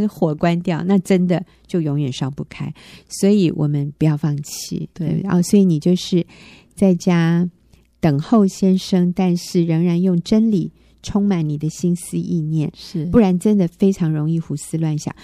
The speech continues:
Speaker 1: 我们会很想去拯救他哈，
Speaker 2: 对。
Speaker 1: 跑到现场把他抓回来。
Speaker 2: 是。
Speaker 1: 啊，呃，有，有的姐妹在家里知道先生跟外女在一起，她受不了，她就冲到外女那里要把先生抓回来。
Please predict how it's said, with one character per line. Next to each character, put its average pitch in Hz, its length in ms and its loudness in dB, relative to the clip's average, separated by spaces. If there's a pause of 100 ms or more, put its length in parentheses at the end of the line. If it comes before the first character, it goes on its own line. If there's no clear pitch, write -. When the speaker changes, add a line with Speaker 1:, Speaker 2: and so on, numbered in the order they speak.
(180)
Speaker 1:
我 190 100 2
们 202 100 8
会 320 200 0
很 208 160 0
想 175 240 -2
去 - 260 -4 (320)
拯 139 220 -4
救 180 180 0
他 160 260 -2
哈， 151 280 -6
Speaker 2:
对。 180 120 4 (300)
Speaker 1:
跑 175 160 -6
到 220 140 -2
现 208 260 0
场 160 180 -4
把 160 120 -10
他 170 60 -4
抓 196 260 -4
回 160 200 -4
来。 156 320 -8 (120)
Speaker 2:
是。 156 340 -6 (120)
Speaker 1:
啊， 147 300 -6 (480)
呃， 151 380 -4 (320)
有， 160 280 -6 (160)
有 196 160 0
的 220 140 -2
姐 190 220 -2
妹 220 280 -2
在 214 240 -4
家 196 220 -4
里 180 140 -2
知 202 200 -6
道 196 180 -2
先 196 260 -2
生 190 220 -2
跟 196 180 -2
外 190 160 -2
女 147 180 -4
在 156 200 -6
一 147 80 -6
起， - 260 -14
她 - 140 -16
受 - 320 -8
不 220 120 -4
了， 180 220 -2
她 208 100 -4
就 208 180 -6 (380)
冲 233 220 -6
到 220 140 0
外 202 220 2
女 151 140 0
那 175 120 2
里 170 80 2
要 175 100 2
把 165 120 -4
先 165 180 -4
生 170 140 0
抓 165 220 -2
回 160 120 -6
来。 165 220 -10